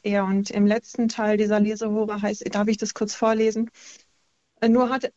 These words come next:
nun, nur er hat den Zugang zum Eigentlichen des menschlichen Daseins. Will also einer dorthin sprechen, dann muss er durch ihn kommen. Das ist nicht bildlich gemeint, sondern genau.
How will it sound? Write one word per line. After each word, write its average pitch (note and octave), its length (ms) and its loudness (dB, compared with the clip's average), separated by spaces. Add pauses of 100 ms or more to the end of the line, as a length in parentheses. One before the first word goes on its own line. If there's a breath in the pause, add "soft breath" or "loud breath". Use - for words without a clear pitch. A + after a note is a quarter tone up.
nun, B3 400 0
nur B3 240 0
er B3+ 160 0
hat C4+ 140 -6
den B3 120 0
Zugang A#3 400 0
zum - 240 -8
Eigentlichen A3 540 0
des G3 160 -6
menschlichen G#3 560 0
Daseins. G3 840 -2
Will A3 160 2
also G#3+ 280 0
einer G#3+ 280 0
dorthin G#3+ 400 0
sprechen, A3+ 460 -2
dann A3+ 140 2
muss A3+ 180 -2
er A3+ 100 -2
durch G#3+ 240 -4
ihn A3 300 2
kommen. G3 400 -2
Das G3 140 -4
ist G3+ 140 -4
nicht G#3+ 200 0
bildlich A#3+ 440 0
gemeint, A3 380 -2
sondern G#3+ 320 -2
genau. G3 500 0